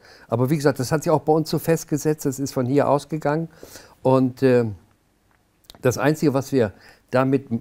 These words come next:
ausmachen können, mit diesem ersten September neunzehnhundertneununddreißig, das ist schon ein Insofern ein ganz wichtiges Datum, weil am ersten September neunzehnhundertneununddreißig, äh,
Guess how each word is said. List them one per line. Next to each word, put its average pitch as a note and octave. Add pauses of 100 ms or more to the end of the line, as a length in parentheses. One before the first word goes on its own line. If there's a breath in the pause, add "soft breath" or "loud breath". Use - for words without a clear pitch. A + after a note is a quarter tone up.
(120)
ausmachen C#3+
können, E3
mit C3
diesem B2
ersten C3 (300 soft breath)
September D3+
neunzehnhundertneununddreißig, B2 (500 loud breath)
das A#2+
ist F3
schon F3+
ein B2+ (400 soft breath)
Insofern F3+
ein C3+
ganz D#3+
wichtiges C3
Datum, E3 (1900 soft breath)
weil C#3+
am B2+
ersten E3+
September D3+
neunzehnhundertneununddreißig, A2+ (540 loud breath)
äh, A2